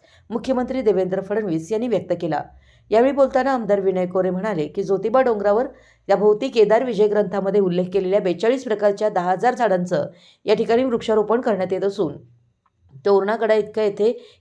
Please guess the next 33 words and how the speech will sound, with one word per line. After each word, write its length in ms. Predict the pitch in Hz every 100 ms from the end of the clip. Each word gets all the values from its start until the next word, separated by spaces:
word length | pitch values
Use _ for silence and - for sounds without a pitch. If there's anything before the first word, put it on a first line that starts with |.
| -
केदार 260 | 202 240
अरण्य 360 | 254 226 208 220
साकारण्यात 500 | 214 180 190 185 190
येत 80 | 180
असल्याचं 460 | 180 190 185 233
डॉक्टर 220 | 220 - 180
विनय 220 | 170 175
कोरे 240 | 185 208
यांनी 160 | 214 165
सांगितलं. 460 | 165 151 160 143 - _ _ _ _ -
यावेळी 240 | 214 262 269
खासदार 220 | 233 247
धैर्यशील 420 | 220 202 196 196
माने, 240 | 190 196
आमदार 260 | 233 202 185
अशोकराव 420 | 180 180 175 180
माने, 240 | 180 185 214
जिल्हाधिकारी 520 | 196 185 175 180 175
अमोल 240 | 165 165
येडगे, 500 | 175 208 165 147 - _ _ -
जिल्हा 200 | 214 247
पोलीस 300 | 262 247 247
प्रमुख 220 | 226 240 240
योगेश 320 | 202 185 196
कुमार 300 | - 185 190
गुप्ता, 360 | 170 185 196 226
भारतीय 360 | 202 185 202
राष्ट्रीय 360 | 220 214 214 240
राजमार्ग 520 | 220 175 180 202 208 294 - - _ -
प्राधिकरणाचे 720 | 214 226 247 233 233 233 262
महाव्यवस्थापक 800 | 214 190 196 202 202 208 214 214
संजय 280 | 196 170 185
कदम, 220 | 190 240